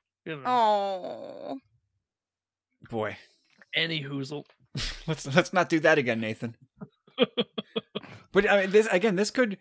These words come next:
Speaker 3: I mean, you mentioned Maul and Sisyphus, Nathan. I think that's kind of a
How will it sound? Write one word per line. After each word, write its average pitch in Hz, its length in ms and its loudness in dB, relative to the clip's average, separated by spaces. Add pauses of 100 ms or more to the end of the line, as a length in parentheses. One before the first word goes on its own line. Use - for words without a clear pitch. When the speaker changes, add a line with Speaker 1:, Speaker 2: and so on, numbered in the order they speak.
(380)
Speaker 3:
I 165 60 -10
mean, 170 100 -8
you 160 280 -2
mentioned 170 400 0
Maul 147 220 2
and 151 80 -2
Sisyphus, 160 440 -6
Nathan. 107 260 -6
I 123 100 -2
think 147 160 -8
that's - 460 -4
kind 139 300 0
of 175 180 -2
a 165 120 -4